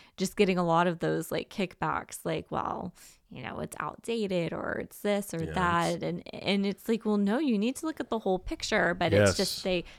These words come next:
Speaker 1: cherry pick.
Speaker 2: Oh, yeah. And they make the worst fruit salad of Scripture. It's like,
Speaker 1: <laughs>
Speaker 2: "How did you get to this conclusion?" But that's our focus here at Calvary, and even with our YouTube channel. It's like,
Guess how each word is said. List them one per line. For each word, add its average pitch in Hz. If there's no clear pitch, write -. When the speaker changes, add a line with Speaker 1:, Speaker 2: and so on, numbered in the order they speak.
Speaker 1:
cherry 302
pick. -
Speaker 2:
Oh, 90
yeah. 87
And 92
they 101
make 104
the 90
worst 92
fruit 117
salad 101
of 90
Scripture. 87
It's 92
like, 87
Speaker 1:
<laughs> -
Speaker 2:
"How 131
did 113
you 113
get 104
to 101
this 95
conclusion?" 92
But 85
that's 101
our 143
focus 160
here 107
at 95
Calvary, 120
and 117
even 156
with 151
our 143
YouTube 139
channel. 87
It's -
like, 92